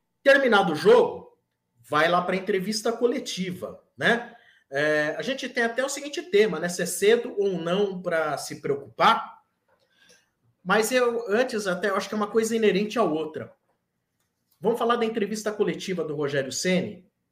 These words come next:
porque uma coisa que me chamou a atenção na entrevista, no todo, independente das respostas, é que o Rogério tá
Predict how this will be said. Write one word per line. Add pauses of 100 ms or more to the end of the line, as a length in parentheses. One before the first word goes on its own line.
(320)
porque (920)
uma
coisa
que
me
chamou
a
atenção (1000)
na
entrevista, (120)
no
todo,
independente
das
respostas, (1900)
é
que
o
Rogério (260)
tá